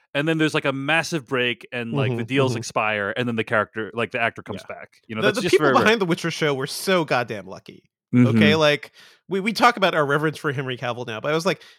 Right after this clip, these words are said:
Speaker 2: he is, he needs to be on more than just a Netflix show. You know, like, he, <laughs> he's Superman.
Speaker 1: Mm-hmm.
Speaker 2: Should be, he should be headlining big blockbusters and stuff. So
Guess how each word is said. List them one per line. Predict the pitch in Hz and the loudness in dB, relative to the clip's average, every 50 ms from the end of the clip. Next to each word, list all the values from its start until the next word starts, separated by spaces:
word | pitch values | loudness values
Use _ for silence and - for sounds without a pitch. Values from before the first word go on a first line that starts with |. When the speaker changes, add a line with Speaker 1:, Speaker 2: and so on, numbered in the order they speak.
| _ _ | _ _
Speaker 2:
he | _ - - 453 - | _ -14 -8 -4 -2
is, | 381 247 156 131 107 - - - _ _ _ _ _ _ _ _ _ _ | -2 -2 -2 -4 -8 -12 -16 -18 _ _ _ _ _ _ _ _ _ _
he | - - 415 508 | -10 -10 -8 -6
needs | 370 226 - - | -6 -6 -4 -2
to | 196 | -2
be | 165 202 190 | 2 4 4
on | 180 147 143 | 4 4 2
more | 147 147 165 185 | 2 4 4 4
than | 175 147 143 | 2 0 -4
just | 135 151 - | -6 -6 -8
a | 135 104 | -8 -8
Netflix | 123 131 123 - 120 107 - | -8 -8 -8 -8 -8 -10 -8
show. | - - 101 82 - - - _ _ _ _ _ _ _ _ - | -10 -12 -12 -12 -14 -16 -20 _ _ _ _ _ _ _ _ -6
You | 151 | -2
know, | 160 170 175 180 | 2 4 4 4
like, | 180 170 160 156 - | 6 4 2 2 0
he, | - 202 | -2 -4
<laughs> | - - - - _ _ _ _ - - - - - | -4 -4 -8 -12 _ _ _ _ -20 -20 -20 -18 -8
he's | - - 370 - | -2 0 0 0
Superman. | - - 453 554 - - 554 466 359 339 208 151 127 104 - _ - - | 0 -2 -4 0 2 2 2 4 4 2 2 2 0 -2 -8 _ -6 -4
Speaker 1:
Mm-hmm. | - 480 440 - - - 127 123 120 113 | -2 -2 -4 -4 -2 0 0 2 2 4
Speaker 2:
Should | 113 113 - 107 | 4 6 6 4
be, | 107 339 311 311 | 2 0 -4 -4
he | 302 | -4
should | - - 440 | -4 -4 -4
be | 440 254 190 | -4 -2 0
headlining | - 226 269 370 320 277 294 294 285 240 196 165 127 | 2 2 2 2 0 -2 -2 -2 -4 -6 -6 0 2
big | 208 247 214 165 | 2 2 2 0
blockbusters | 156 175 208 311 440 - - 226 190 - - 151 139 131 | 0 2 2 2 2 2 0 -2 -2 -2 -4 -8 -8 -8
and | 135 131 | -10 -12
stuff. | - - - 127 123 110 110 110 | -10 -6 -4 -4 -2 -4 -4 -6
So | - - 151 139 135 135 131 | -6 -6 -4 -4 -2 -4 -6